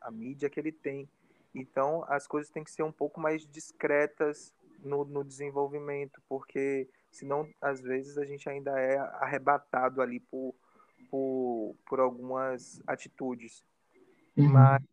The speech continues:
Speaker 1: é muito satisfatório ver alguém naquele, naquela posição, sendo quem é. Dá, dá, dá força, sabe? Dá vontade de continuar. E, e eu, eu acho que o Brasil tá,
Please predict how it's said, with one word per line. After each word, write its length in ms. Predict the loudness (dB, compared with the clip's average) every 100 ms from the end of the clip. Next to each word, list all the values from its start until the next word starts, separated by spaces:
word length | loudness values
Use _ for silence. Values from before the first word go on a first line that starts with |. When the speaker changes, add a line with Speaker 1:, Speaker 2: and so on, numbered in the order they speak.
| _ _ _
Speaker 1:
é 100 | -4
muito 880 | -4 -6 -6 -6 -6 -8 -4 -2 -2
satisfatório 840 | -2 -4 -4 -4 -4 0 2 2 -2
ver 180 | -2 0
alguém 460 | -2 -4 -8 -10 -18 -16
naquele, 560 | -6 -4 -4 -8 -10 -10
naquela 380 | -10 -10 -4 -2
posição, 720 | -2 -4 -8 -12 -10 -6 -6 -10 _ _ _
sendo 240 | -12 -10 -12
quem 320 | -12 -10 -8
é. 160 | -8 -12 _ _ _ _ _ -10
Dá, 220 | -2 0
dá, 500 | 0 2 2 4 2
dá 200 | 0 -2 -4 -8
força, 420 | -6 -6 -10 -12
sabe? 260 | -8 -6
Dá 120 | -4 -6
vontade 520 | -6 -4 -2 -2 -6
de 100 | -16
continuar. 760 | -12 -14 -12 -10 -4 -2 -2 -6 _ _ _ _ _ _ _ -20 -16
E, 840 | -10 -8 -8 -8 -10 -10 -8 -10 -10 _ _ _ -14
e 320 | -12 -8 -4
eu, 160 | -4 -4
eu 160 | 0 2
acho 200 | 0 -6
que 80 |
o 40 | -6
Brasil 340 | -4 -4 -4
tá, 260 | -2 0